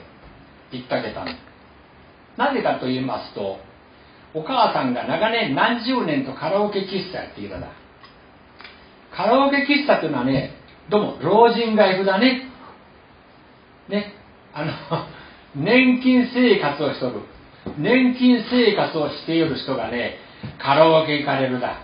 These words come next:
よく流行るだ。十人、二十人、二十何人って毎日来るそうですよ。ね。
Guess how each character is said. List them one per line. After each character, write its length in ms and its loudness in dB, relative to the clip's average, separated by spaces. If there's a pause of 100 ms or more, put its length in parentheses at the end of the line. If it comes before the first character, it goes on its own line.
(920)
よ 220 2
く 40 -6
流 60 2
行 440 4
る 60 2
だ。 180 0 (880)
十 240 0
人、 260 -2
二 220 -4
十 180 4
人、 160 0
二 160 4
十 100 2 (100)
何 280 6
人 100 2
っ 20 -6
て 100 0
毎 380 6
日 80 -2
来 80 -4
る 80 -4
そ 120 -2
う 40 -2
で 100 -6
す 80 -12
よ。 200 -10 (1000)
ね。 320 0